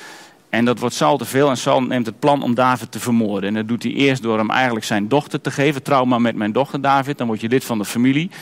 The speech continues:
En dan kun je mee in de veldslagen. En dan zullen de Filistijnen, zoals de Bijbel dat zegt, de hand wel aan hem slaan." En omdat David geen bruidschat kan betalen, zegt Saul tegen hem, "Ga maar tweehonderd voorhuiden halen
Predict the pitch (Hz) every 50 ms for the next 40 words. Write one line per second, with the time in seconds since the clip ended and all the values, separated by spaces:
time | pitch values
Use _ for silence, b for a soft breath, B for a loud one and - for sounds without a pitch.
0 | B B B B - 104 110 107 - 127 123 117 113 120 123 127 131 127 - 117
1 | 107 - - 131 127 127 - - 104 95 85 87 87 - - 92 90 - 101 101
2 | 101 101 107 107 110 107 113 110 110 107 104 - - 113 110 110 - - 131 127
3 | 127 127 127 110 107 117 101 117 117 113 110 110 98 107 95 101 98 - 107 101
4 | - - B B B B B B - 101 - 123 131 117 - 113 104 - - 98
5 | 101 101 98 98 101 98 - 113 113 107 95 87 82 - - _ _ _ b b
6 | b b b b b b b b b - - - - 101 101 104 98 98 104 110
7 | 107 107 101 107 - - - 98 92 101 104 107 117 - - 107 - - 107 95
8 | - - 113 104 95 98 98 95 98 92 95 - - 104 101 98 - - - 117
9 | 107 101 - 104 101 101 104 104 92 - - 107 101 95 - - - 127 123 110
10 | 113 120 104 98 - - 131 131 127 110 110 110 107 104 101 95 98 101 98 98
11 | 104 104 101